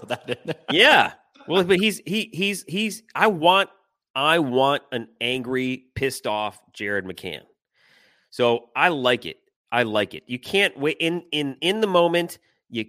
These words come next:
Speaker 2: you can't. And what's great about the game of hockey is the way this thing works, the way the, the, the sport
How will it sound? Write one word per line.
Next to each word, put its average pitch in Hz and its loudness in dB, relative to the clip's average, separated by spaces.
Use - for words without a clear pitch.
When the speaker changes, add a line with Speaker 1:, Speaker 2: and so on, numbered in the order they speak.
Speaker 2:
you 104 -10
can't. 180 -4
And 135 -2
what's 160 -2
great 156 0
about 160 -4
the 135 -8
game 127 -2
of 110 -14
hockey 117 -6
is 90 -12
the 95 -8
way 104 -4
this 110 -8
thing 110 -8
works, 113 -6
the 95 -10
way 104 -8
the, 90 -6
the, 90 -10
the 95 -14
sport 110 -4